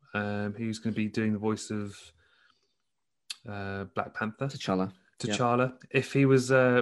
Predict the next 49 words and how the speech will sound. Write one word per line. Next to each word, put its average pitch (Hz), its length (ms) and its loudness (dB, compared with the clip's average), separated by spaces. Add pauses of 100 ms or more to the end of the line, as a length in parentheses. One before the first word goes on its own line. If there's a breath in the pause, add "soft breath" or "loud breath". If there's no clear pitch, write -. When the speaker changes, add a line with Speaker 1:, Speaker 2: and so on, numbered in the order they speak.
Speaker 1:
which 135 200 -2
is 123 120 -2
really 143 180 6
cool, 101 460 -2
uh, 107 340 0
if 113 120 -6
he 185 160 6
was 120 180 0
Speaker 2:
<clears throat> - 0 -
Speaker 1:
in 123 100 2
place 120 240 -2
of 113 60 -6
Star-Lord. 120 560 -4 (1600)
I'm 117 100 0
quite 107 200 -4
Speaker 2:
Yeah. 127 60 4
Speaker 1:
looking 107 180 2
forward 147 160 -6
to - 80 -6
that 98 40 -4
episode. 120 380 -6 (960 soft breath)
Speaker 2:
And 156 160 0
the, 156 220 6
um, 139 420 4 (1120)
the 143 80 4
what 143 220 6
ifs, 127 300 0
I 113 40 -6
mean, 123 160 0
the 123 160 2
only 117 160 4
what 104 260 2
if - 120 -4
I've 104 160 -4
read 98 180 0
is 92 200 0
Civil 98 460 -6
War 95 200 2
one. 92 260 -2 (440)
Um, 95 640 -2
but - 460 -20
that's 113 160 0
quite 110 200 0
good. 110 160 -2
So - 240 -10
that's 110 160 -2
what 104 200 2
if, - 200 -12
um, 95 380 -2